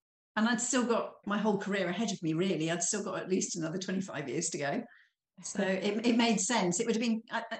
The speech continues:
Speaker 1: I guess it would have been quite easy to say, "Well, perhaps I'll just find something that's relatively easy,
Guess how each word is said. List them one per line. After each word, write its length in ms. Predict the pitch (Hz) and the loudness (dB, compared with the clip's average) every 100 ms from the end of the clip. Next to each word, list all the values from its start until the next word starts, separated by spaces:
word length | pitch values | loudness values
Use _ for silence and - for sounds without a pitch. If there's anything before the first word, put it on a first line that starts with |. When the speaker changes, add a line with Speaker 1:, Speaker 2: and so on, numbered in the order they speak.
| - | -6
Speaker 1:
I 120 | 247 | -6
guess 340 | 247 277 - | -4 -6 -4
it 80 | 262 | -4
would 80 | 220 | -2
have 80 | 214 | 0
been 140 | 214 | 0
quite 260 | - 220 214 | 0 -2 2
easy 320 | 220 214 220 | 0 0 -6
to 100 | 208 | -4
say, 220 | - 202 | -4 -4
"Well, 500 | 202 208 202 196 190 - | -2 -2 0 -2 -6 -8
perhaps 260 | 214 - | -8 -6
I'll 80 | 202 | -4
just 180 | 202 - | -4 -2
find 160 | 196 196 | -2 0
something 300 | 190 185 185 | -2 -2 -2
that's 180 | - 185 | -4 -4
relatively 480 | 180 185 190 185 | -4 -6 -6 -6
easy, 760 | 175 180 170 165 175 165 165 | -2 2 2 0 -2 -2 -2